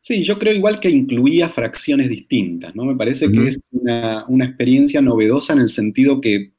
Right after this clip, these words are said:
Speaker 1: yo coincido con lo que vos decís, que la, la derecha argentina ha tenido cierto patrón, digamos,
Speaker 2: Sí.
Speaker 1: bastante común,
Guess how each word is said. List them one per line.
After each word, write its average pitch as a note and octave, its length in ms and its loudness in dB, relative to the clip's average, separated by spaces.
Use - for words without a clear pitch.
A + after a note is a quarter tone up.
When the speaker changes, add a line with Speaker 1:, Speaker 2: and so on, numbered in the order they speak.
Speaker 1:
yo - 300 -2
coincido C3+ 480 4
con A#2 80 2
lo G2+ 100 0
que G2+ 60 0
vos A2 280 0
decís, A#2 200 -4
que A2 100 -4
la, F#2 240 -2
la G2+ 160 -2
derecha A2 300 -2
argentina G#2 420 0
ha G2+ 60 -2
tenido G2+ 340 2
cierto G2 340 -2
patrón, G2 760 0
digamos, G2 260 -2
Speaker 2:
Sí. G#2+ 60 2
Speaker 1:
bastante G2 680 -4
común, - 480 4